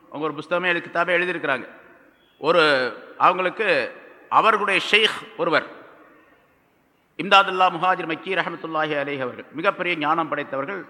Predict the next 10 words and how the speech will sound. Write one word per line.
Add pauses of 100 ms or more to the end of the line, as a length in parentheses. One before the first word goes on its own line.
(120)
நம்முடைய
இந்தியாவிலே
முதல் (400)
மிகப்பெரிய
ஷேக்காக
திகழ்ந்தவர்கள்
அவர்கள். (880)
அவர்களிடத்திலே
பையத்தானவர்கள்
ஹஸ்ரத்